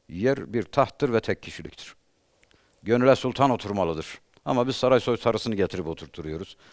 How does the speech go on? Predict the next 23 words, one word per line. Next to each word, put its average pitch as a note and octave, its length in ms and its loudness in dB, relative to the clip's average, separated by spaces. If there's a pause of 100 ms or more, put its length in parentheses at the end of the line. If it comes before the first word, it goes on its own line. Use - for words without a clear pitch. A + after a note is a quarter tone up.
(140)
Orayı C3+ 280 6
çöp - 240 0
tenekesine C3+ 540 2
çeviriyoruz. F#2+ 580 -2 (340)
Doldurmadığımız E3 720 6
bir C#3+ 60 -2
şey D3+ 200 0
kalmıyor. G2+ 500 2 (360)
Dolayısıyla C#3 420 2
sultan G3+ 400 -4
da F3+ 60 0
gelmiyor. A2 540 -2 (760)
Temizlemeniz C3+ 760 2
lazım. G2 360 2 (220)
İşte - 300 -4
o C3+ 340 -2 (580)
diyar C#3 320 8
diyar B2+ 220 6
gezmeler, B2 600 2
çilelere B2 520 4
girmeler, B2 500 2
ziyar-, A#2+ 680 0
riyazetler, B2+ 720 4